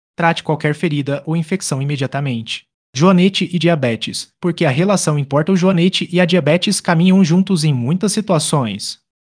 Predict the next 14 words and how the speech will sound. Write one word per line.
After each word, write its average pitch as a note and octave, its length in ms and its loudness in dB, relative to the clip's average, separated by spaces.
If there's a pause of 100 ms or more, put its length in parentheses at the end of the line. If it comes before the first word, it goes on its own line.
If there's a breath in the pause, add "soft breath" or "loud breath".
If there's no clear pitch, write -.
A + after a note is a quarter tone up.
A B2+ 80 -8
falta C#3+ 300 -2
de D3 120 -2
tonificação, G3 800 0
circulação F#3+ 680 -2
comprometida G3 800 0
e D#3+ 80 -6
sensibilidade F#3 800 0
reduzida F#3+ 500 0
elevam F3 300 2
o D#3 60 0
risco F#3+ 340 -2
de D3+ 80 0
feridas. C3+ 720 -4